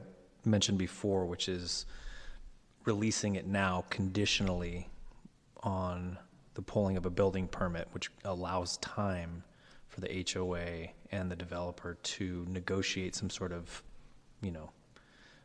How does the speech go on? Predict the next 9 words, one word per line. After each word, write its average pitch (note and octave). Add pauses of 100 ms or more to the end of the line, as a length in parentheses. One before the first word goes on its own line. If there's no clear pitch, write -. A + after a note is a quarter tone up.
agreement G2
between F#2
the, F2+ (320)
between G#2
the F#2
parties. F2 (340)
But F#2+
I'm G2
just G#2+